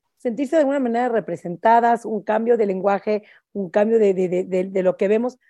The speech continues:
Tus redes sociales, mira, para que te puedan ir a seguir y darte tus aplausos, porque si a este episodio podría ponerle un emoji, sería puro ap-, aplausos.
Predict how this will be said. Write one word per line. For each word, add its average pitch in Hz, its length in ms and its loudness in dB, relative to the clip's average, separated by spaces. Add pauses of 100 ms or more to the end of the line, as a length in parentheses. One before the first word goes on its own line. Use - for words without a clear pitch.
(160)
Tus 262 140 -2
redes 262 220 4
sociales, 240 380 -2
mira, 220 260 -4
para 202 120 -4
que 185 100 -8
te 190 100 -6
puedan 214 260 -2
ir 208 120 0
a 208 60 -2
seguir 214 480 -6
y 214 200 -6 (280)
darte 214 320 0
tus 233 220 -6
aplausos, 226 380 0
porque 196 160 -6
si 233 100 0 (160)
a 262 160 0
este 330 420 -2 (480)
episodio 226 640 -2
podría 214 320 -2
ponerle 208 300 -4
un 208 140 -4
emoji, 214 500 -6
sería 196 260 -6
puro 196 180 -4
ap-, 180 120 -8
aplausos. - 680 -10